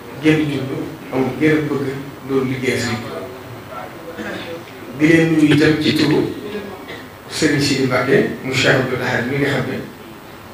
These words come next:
mooy jëwriñu Serigne bi te yàlla def liggéey bi Cheikh Sidi Moussa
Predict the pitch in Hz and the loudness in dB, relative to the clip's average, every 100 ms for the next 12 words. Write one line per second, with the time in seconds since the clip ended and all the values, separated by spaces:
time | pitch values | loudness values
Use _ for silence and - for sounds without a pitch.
0 | - - - 123 127 127 123 147 151 135 | -16 -18 -12 -4 2 2 2 4 4 4
1 | 127 123 147 120 110 - - - - - | 4 2 0 0 -4 -10 -14 -14 -16 -16
2 | - - 120 127 113 113 113 - - - | -12 -4 2 2 2 -4 -6 -8 -10 -10
3 | - - - - - - - - 135 135 | -10 -12 -12 -12 -14 -16 -16 -8 -4 0
4 | 127 120 131 185 - - - - - - | 0 0 -2 -2 -4 -8 -14 -18 -16 -16
5 | - - - - - - - - - - | -14 -14 -14 -14 -16 -18 -18 -18 -16 -10
6 | - - 131 - - - - - 131 127 | -4 2 2 2 -4 -10 -8 -2 -2 -2
7 | 120 127 - | -4 -2 -2